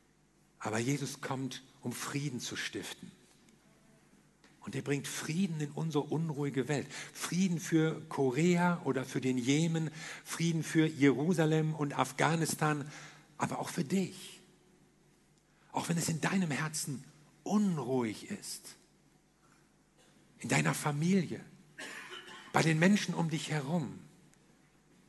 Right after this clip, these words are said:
Ja, wenn der Streit doch ein Ende hätte, da ist einer, der will Frieden hineinbringen. Wo Jesus regiert, da breitet sich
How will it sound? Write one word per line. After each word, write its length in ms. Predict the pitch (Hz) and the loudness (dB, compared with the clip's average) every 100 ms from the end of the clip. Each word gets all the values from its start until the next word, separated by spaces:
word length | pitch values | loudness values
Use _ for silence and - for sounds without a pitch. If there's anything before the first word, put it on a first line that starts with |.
| _ _ - | _ _ -6
Ja, 120 | - - | -2 2
wenn 100 | 185 | 4
der 100 | 165 | 4
Streit 460 | - - 190 180 | 2 2 2 2
doch 140 | 160 - | 0 -2
ein 120 | 147 | -4
Ende 300 | 147 160 156 | -2 -2 0
hätte, 320 | 117 120 104 - - - - - | -2 -4 -8 -10 -20 -20 -20 -10
da 80 | 104 | -6
ist 340 | - - - | -4 -6 -6
einer, 400 | 110 131 131 127 120 - _ _ _ _ - | -6 -4 -4 -4 -8 -18 _ _ _ _ -8
der 120 | 107 | -6
will 120 | 113 | -6
Frieden 500 | - - 117 120 110 | -8 -6 -4 -2 -4
hineinbringen. 880 | 101 101 92 92 90 92 90 87 87 - _ _ _ _ _ - - - - - - | -6 -6 -4 -6 -10 -10 -10 -12 -16 -20 _ _ _ _ _ -20 -20 -20 -20 -20 -2
Wo 120 | 120 | 0
Jesus 400 | 123 156 151 143 | 2 2 0 -2
regiert, 600 | 143 113 127 101 - - - - - - | -2 2 0 0 -4 -12 -16 -20 -20 -10
da 140 | 104 | -8
breitet 480 | 98 98 120 123 - | -4 -2 -4 -4 -8
sich 320 | - 107 - | -6 -6 -8